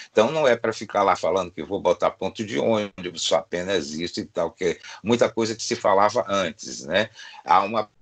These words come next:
eu acho que os candidatos devem começar a se preparar pra falar do futuro, o, o que, que eles pretendem fazer quando essa pandemia, afinal, for embora,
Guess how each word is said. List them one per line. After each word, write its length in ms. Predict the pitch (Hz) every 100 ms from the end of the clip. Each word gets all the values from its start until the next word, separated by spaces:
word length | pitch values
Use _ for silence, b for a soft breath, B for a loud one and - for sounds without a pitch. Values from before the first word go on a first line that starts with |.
| - 107 - 98
eu 240 | 95 95
acho 300 | 95 113 -
que 180 | 123 123
os 200 | 123 95
candidatos 520 | - 104 98 101 110 104
devem 280 | 104 113
começar 500 | 113 120 110 - 95
a 20 | 110
se 140 | 117
preparar 520 | - - 104 82 87
pra 100 | 110
falar 340 | - 117 101 107
do 100 | 110
futuro, 600 | 143 147 - 117 120 120 B B 98
o, 160 | 107 -
o 100 | 104
que, 240 | - 104
que 140 | - 120
eles 320 | 120 95 -
pretendem 800 | - 113 85 - 110 123 117 113
fazer 480 | 98 82 69 87 90
quando 220 | 104 101
essa 200 | - 85
pandemia, 560 | - 95 92 78 85
afinal, 400 | 92 98 78 82
for 140 | - 117
embora, 360 | 76 82 92